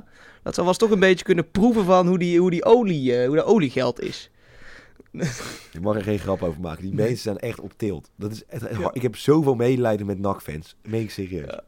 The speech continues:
Speaker 1: ja,
Speaker 2: En dan begin jij een beetje, een beetje, een beetje alles erin te wrijven met die grapjes van je. Nee, je mag het zeggen.
Speaker 1: Ja, ja,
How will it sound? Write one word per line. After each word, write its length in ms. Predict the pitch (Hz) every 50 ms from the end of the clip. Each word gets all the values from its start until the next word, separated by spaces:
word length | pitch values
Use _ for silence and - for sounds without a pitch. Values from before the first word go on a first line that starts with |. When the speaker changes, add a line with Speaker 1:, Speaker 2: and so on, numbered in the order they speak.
| _ _ _ _ _ _ - 143
Speaker 1:
ja, 280 | 139 131 - - - -
Speaker 2:
En 80 | - 113
dan 80 | 117 117
begin 160 | 117 110 120
jij 200 | 127 123 127 139
een 80 | 131
beetje, 240 | 123 131 131 123 135
een 80 | 131 127
beetje, 220 | 127 131 123 131
een 60 | 131
beetje 200 | 123 127 117 123 87
alles 240 | 110 120 - - -
erin 200 | 113 120 117 104
te 100 | 107 95
wrijven 280 | 104 98 92 90 82
met 80 | 92 92
die 120 | 98 92
grapjes 300 | 85 87 82 - 85 -
van 200 | - 78 73 69
je. 80 | 67 67
Nee, 300 | 76 73 65 64 65 60 _ _ _ _ _ _
je 80 | -
mag 140 | 71 71 71
het 120 | 76 73 -
zeggen. 240 | - - - _ _ _ _ _ _ _ _ _ -
Speaker 1:
Ja, 360 | 156 156 143 131 139 139 143 -
ja, 240 | - - - -